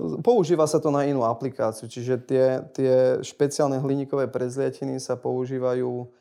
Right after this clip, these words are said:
na, e, legovanie istých, e,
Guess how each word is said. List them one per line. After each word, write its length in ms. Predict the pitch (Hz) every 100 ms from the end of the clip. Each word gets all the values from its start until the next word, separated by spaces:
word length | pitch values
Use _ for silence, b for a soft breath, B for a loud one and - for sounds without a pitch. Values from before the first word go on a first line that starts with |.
| b b _
na, 480 | - 117 117 120 120
e, 160 | - 127 120 120 117 113 117 117
legovanie 720 | 131 143 139 127 123 123 123
istých, 480 | 127 - 123 120 120
e, 80 | -